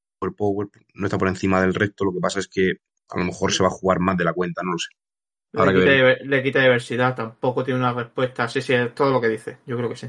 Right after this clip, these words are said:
Speaker 2: que es todo lo que dice. De momento, bueno, no sé cómo ha, porque no
Speaker 1: No lo sé, yo no
Speaker 2: investigado.
Speaker 1: estoy jugando Pioneer, pero es lo que yo veo, que una, al ser incoloro,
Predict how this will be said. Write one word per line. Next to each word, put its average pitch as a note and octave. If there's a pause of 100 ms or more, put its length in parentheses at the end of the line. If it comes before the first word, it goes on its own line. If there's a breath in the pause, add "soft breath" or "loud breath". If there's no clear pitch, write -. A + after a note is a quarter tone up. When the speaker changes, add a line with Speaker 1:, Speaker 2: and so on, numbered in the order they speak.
(200)
Speaker 2:
que -
es B2
todo B2+
lo A#2
que A#2+
dice. B2+
De C3+
momento, D3+
bueno, D3+
no C#3+
sé -
cómo D3
ha, B2+
porque B2
no B2
Speaker 1:
No B2+
lo E3+
sé, -
yo C3
no D3
Speaker 2:
investigado. D3
Speaker 1:
estoy D3
jugando C3
Pioneer, B2
pero A2+
es A#2
lo A#2+
que A2
yo G#2
veo, G2+
que G2+
una, G#2+ (140)
al A2
ser B2
incoloro, B2